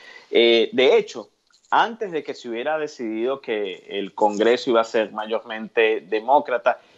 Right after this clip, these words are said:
es algo que ya Biden como presidente,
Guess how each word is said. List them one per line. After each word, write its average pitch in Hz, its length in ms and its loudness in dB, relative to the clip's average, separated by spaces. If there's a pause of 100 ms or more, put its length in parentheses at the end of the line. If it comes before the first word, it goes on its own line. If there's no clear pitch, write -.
(120)
es 120 140 0
algo 151 300 2
que 127 160 -4
ya 131 320 0 (160)
Biden 123 500 0
como 127 260 -8
presidente, 117 800 -8